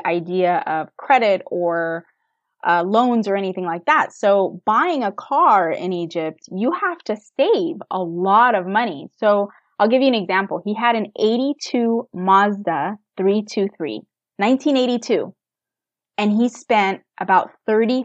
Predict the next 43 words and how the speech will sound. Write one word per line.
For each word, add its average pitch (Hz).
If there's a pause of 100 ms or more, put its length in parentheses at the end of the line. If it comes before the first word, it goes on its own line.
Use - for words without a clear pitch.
(120)
thousand 180 (400)
pounds - (280)
for 196
that 175
car, -
which 233
is 240 (160)
the 269
equivalent 277
of, 214
like, 202
thirty 214
thousand 196
dollars 180
for -
us, 170
since 185
he's 185
buying 165
it 160
with -
pounds 233
and 175 (540)
he 208
makes 180 (300)
money 190
in 175
pounds, 165
right? 175 (460)
So 240
he 311
had 466
to 339
save 214 (260)
for, 190
like, 185
a 190
good 202
year 175
to -
buy 165
that -
car. -